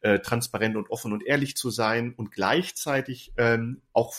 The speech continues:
die Power von künstlicher Intelligenz damit einzuweben. Ähm, und ich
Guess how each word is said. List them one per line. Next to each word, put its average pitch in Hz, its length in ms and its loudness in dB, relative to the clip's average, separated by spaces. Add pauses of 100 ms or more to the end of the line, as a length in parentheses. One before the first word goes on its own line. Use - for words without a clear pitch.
die 107 180 -6
Power 123 380 2
von 117 400 -2
künstlicher 131 440 -4
Intelligenz 104 680 2
damit 92 280 -4
einzuweben. 90 840 -4 (360)
Ähm, 104 220 0
und 113 100 -6
ich - 140 -20